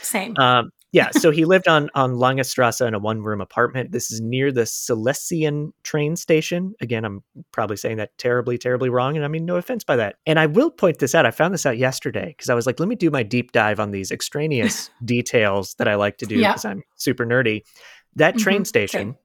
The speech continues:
Speaker 2: if I have my information correct, I have been to this train station. And 'cause na-,
Speaker 1: Wild.
Speaker 2: yeah, it is, it's got a different name now. Um,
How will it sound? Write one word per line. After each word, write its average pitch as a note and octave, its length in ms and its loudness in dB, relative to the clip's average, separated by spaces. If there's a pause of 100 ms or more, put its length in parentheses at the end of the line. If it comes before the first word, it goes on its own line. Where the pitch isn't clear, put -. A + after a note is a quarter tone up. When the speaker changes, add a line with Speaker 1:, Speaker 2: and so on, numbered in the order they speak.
(640)
Speaker 2:
if C3 160 0
I C3+ 80 4
have D#3 200 2
my E3 160 4
information C3+ 540 0
correct, C3+ 480 2 (400)
I D3+ 140 2
have E3 260 -2
been D3+ 240 4
to C#3 180 0
this A2+ 200 -2
train A#2 240 -4
station. - 400 -14 (640)
And C3+ 100 2 (280)
'cause G#3 160 4
na-, E3 100 2
Speaker 1:
Wild. - 140 -4 (180)
Speaker 2:
yeah, E3 420 6
it D#3+ 140 2
is, D#3+ 180 0 (100)
it's D3+ 180 4
got G3 160 4
a G3 40 4
different D#3+ 300 0
name C3+ 220 0
now. D#3 340 -2 (160)
Um, A#2+ 480 2